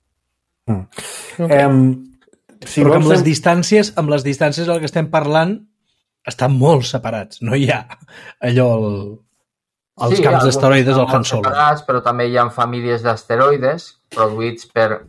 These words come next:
Speaker 4: col·lisions catastròfiques amb altres asteroides, i aquests sí que són, són objectes que, evidentment, estan separats, eh, molts milions de quilòmetres, però que formen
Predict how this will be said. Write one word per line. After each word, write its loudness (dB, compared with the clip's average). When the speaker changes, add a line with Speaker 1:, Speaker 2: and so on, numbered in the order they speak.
Speaker 4:
col·lisions -2
catastròfiques -4
amb 0
altres 0
asteroides, -2
i -2
aquests 0
sí -4
que -4
són, 0
són 0
objectes -2
que, -8
evidentment, -4
estan -6
separats, -2
eh, -2
molts 0
milions -2
de -8
quilòmetres, -2
però 0
que -2
formen 0